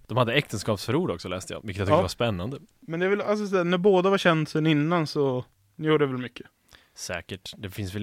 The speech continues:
Speaker 1: det är väl ingen som behöver den andres pengar, så att säga.
Speaker 2: Nej, nej, exakt.
Speaker 1: Det
Speaker 2: Båda
Speaker 1: finns
Speaker 2: är väl värda en god miljard.
Speaker 1: Ja, de har, de har så att de klarar sig.
Speaker 2: Men Gustav,
Speaker 1: Mm.
Speaker 2: hur kommer du att minnas Kimmy?
Speaker 1: Nej, men det, alltså, det är väl barnnamnen, va? Jag, jag kan inte sluta tänka på de stackars barnen.
Speaker 2: Ja, det är bra namn.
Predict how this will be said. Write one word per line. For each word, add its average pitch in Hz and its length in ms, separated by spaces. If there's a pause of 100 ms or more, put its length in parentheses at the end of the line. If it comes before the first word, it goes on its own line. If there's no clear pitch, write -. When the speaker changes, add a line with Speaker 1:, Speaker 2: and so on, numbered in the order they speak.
Speaker 1:
det 107 60
är - 20
väl 104 100
ingen 110 120
som 107 120
behöver 104 300
den 113 100
andres 92 200
pengar, 101 380 (200)
så - 100
att 90 60
säga. - 160
Speaker 2:
Nej, 147 340
nej, 156 140
exakt. 131 280
Speaker 1:
Det - 180
Speaker 2:
Båda 156 240
Speaker 1:
finns 165 120
Speaker 2:
är 156 100
väl 156 220
värda 139 340
en 135 160
god 127 220
miljard. 117 340
Speaker 1:
Ja, 110 200
de 104 240
har, 98 280
de 98 160
har 104 100
så 98 60
att 98 40
de 101 100
klarar 92 180
sig. - 160 (180)
Speaker 2:
Men 175 120
Gustav, 170 360 (400)
Speaker 1:
Mm. 117 220
Speaker 2:
hur 170 60
kommer 175 220
du 208 160
att 180 60
minnas 143 440
Kimmy? 123 200
Speaker 1:
Nej, 110 80 (320)
men 120 100
det, 131 160
alltså, 120 200
det 117 100
är 117 180
väl 113 120
barnnamnen, 101 680
va? - 140 (320)
Jag, 117 300
jag 113 160
kan 123 100
inte 107 140
sluta 107 240
tänka 101 300
på 95 40
de 95 60
stackars 95 280
barnen. 90 460
Speaker 2:
Ja, 143 60
det 143 80
är 147 40
bra 147 220
namn. 127 180